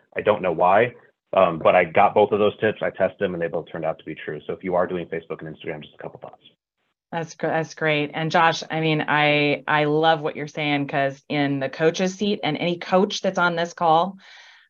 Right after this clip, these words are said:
Speaker 2: um, we should be talking to our clients about who their avatar is. Who is the person that they're marketing to? So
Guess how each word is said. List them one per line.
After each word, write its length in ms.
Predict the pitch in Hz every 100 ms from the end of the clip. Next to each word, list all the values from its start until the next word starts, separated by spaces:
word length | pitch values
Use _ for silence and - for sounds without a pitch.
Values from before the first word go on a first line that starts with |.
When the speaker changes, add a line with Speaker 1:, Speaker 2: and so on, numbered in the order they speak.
| _
Speaker 2:
um, 540 | 165 156 151 151 147 - _
we 160 | 165 170
should 260 | 165 190
be 120 | 185 156
talking 440 | 160 165 165 147
to 160 | 143 143
our 160 | 131
clients 480 | 131 151 143 139 139
about 420 | 135 135 135 127 -
who 180 | - 165
their 280 | 147 135 131
avatar 500 | 131 135 139 - 117
is. 400 | 95 60 - - - _ _ _ -
Who 240 | 196 185
is 320 | 180 180 151
the 100 | 143
person 440 | 156 160 156 156 147
that 160 | 147
they're 160 | 156 147
marketing 520 | 139 139 147 139 139
to? 240 | 135 147 135
So 340 | - 143 139